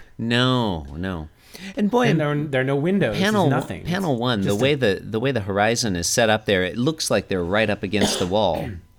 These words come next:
Speaker 1: And then suddenly in panel
Speaker 2: Mm-hmm.
Speaker 1: two,
Speaker 2: Yeah.
Speaker 1: same shot, but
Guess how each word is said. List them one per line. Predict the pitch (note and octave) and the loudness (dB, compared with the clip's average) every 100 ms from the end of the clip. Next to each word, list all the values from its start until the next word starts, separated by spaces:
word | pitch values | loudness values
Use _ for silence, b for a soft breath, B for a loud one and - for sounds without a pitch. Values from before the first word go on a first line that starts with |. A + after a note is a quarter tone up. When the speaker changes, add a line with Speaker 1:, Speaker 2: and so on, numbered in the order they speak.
| - - | -14 0
Speaker 1:
And | A#2 | 2
then | A#2+ A#2 | 4 2
suddenly | - B2+ A#2+ | 0 0 0
in | F#2+ | -2
panel | B2+ B2 A#2+ | -2 0 0
Speaker 2:
Mm-hmm. | D3+ D#3 | 2 2
Speaker 1:
two, | D3 F2+ | 2 2
Speaker 2:
Yeah. | F3+ | 2
Speaker 1:
same | D#3+ C3+ | 4 2
shot, | - F3 B2+ F2+ B B B - | 2 4 4 2 B B B -4
but | C3 A2 - | 2 2 0